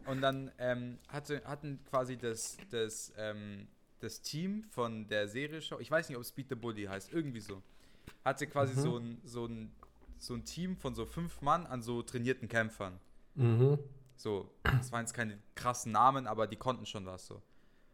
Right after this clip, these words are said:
Speaker 1: Und dann haben sie den Bully quasi eingeladen und gesagt, wenn du, wenn du gewinnst, dann kriegst du irgendwie dreitausend Dollar oder so, einen
Speaker 2: Mhm.
Speaker 1: Kampf. Also wenn du verlierst, dann halt nichts.
Speaker 2: Ja.
Speaker 1: So.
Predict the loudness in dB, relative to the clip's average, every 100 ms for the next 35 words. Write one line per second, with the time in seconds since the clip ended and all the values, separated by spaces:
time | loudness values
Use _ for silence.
0 | -10 -4 0 0 -2 -2 -2 -2 0 4
1 | 6 4 2 2 2 2 0 -2 -2 0
2 | 0 -2 -6 -8 -10 -14 -18 -18 -20 -16
3 | -16 -14 -16 -16 -6 -4 -2 2 4 6
4 | 4 4 4 2 0 0 0 0 -4 -2
5 | 4 4 4 -2 -8 -12 -20 -20 -20 -20
6 | _ -20 -20 -20 -20 -20 -20 -20 -20 -20
7 | -6 0 2 4 2 2 0 0 -2 -2
8 | -8 -18 -20 -2 0 2 0 0 6 6
9 | 6 2 0 -4 -4 -6 -12 _ -20 -14
10 | -2 8 10 10 8 2 -14 -20 -20 -20
11 | -20 -10 -4 0 0 2 2 4 4 2
12 | 0 0 0 -2 -6 -16 -18 -20 -20 -20
13 | -20 -20 -8 2 2 2